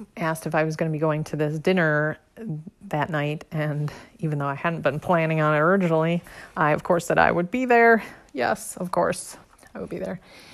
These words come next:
And he was so kind. At the end of his presentation, he asked me to stand up, and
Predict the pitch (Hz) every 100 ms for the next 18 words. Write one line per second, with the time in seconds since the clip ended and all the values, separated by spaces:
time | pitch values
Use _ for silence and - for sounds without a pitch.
0 | - - - _ - 214 220 214 220 220
1 | 214 208 - 160 143 151 160 165 - 175
2 | 175 175 170 156 175 156 156 - 160 147
3 | 151 151 - 156 151 147 151 143 143 147
4 | - 147 147 - 143 147 143 139 139 139
5 | 139 147